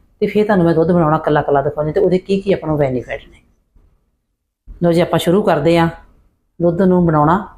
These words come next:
ਜਿਹੜਾ ਆਪਾਂ ਚਾਰ ਤਰ੍ਹਾਂ ਦੇ ਦੁੱਧ ਬਣਾਉਣੇ ਆ। ਤੇ ਮੈਂ ਤੁਹਾਨੂੰ ਸਾਰੇ ਦਿਖਾ ਦਿੰਨੀ ਆ ਵੀ ਆਪਾਂ ਕਿਹੜੇ-ਕਿਹੜੇ ਚੀਜ਼ਾਂ ਲਈਆਂ ਨੇ।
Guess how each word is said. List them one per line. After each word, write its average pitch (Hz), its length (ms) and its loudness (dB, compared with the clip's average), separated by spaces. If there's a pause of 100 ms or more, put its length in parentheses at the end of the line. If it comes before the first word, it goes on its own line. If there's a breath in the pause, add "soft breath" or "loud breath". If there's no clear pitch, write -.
(260)
ਜਿਹੜਾ 175 120 2
ਆਪਾਂ 175 140 0
ਚਾਰ 160 200 0
ਤਰ੍ਹਾਂ 151 200 0
ਦੇ 147 60 2
ਦੁੱਧ 143 180 0
ਬਣਾਉਣੇ 127 400 -6
ਆ। - 60 -20 (1000)
ਤੇ 180 60 2
ਮੈਂ 170 120 2
ਤੁਹਾਨੂੰ 175 220 2
ਸਾਰੇ 175 360 0 (520)
ਦਿਖਾ 165 260 0
ਦਿੰਨੀ 170 280 2
ਆ 185 120 0 (140)
ਵੀ 170 80 0
ਆਪਾਂ 165 160 -2
ਕਿਹੜੇ-ਕਿਹੜੇ 175 380 0
ਚੀਜ਼ਾਂ 160 260 0
ਲਈਆਂ 135 340 -2
ਨੇ। - 140 -20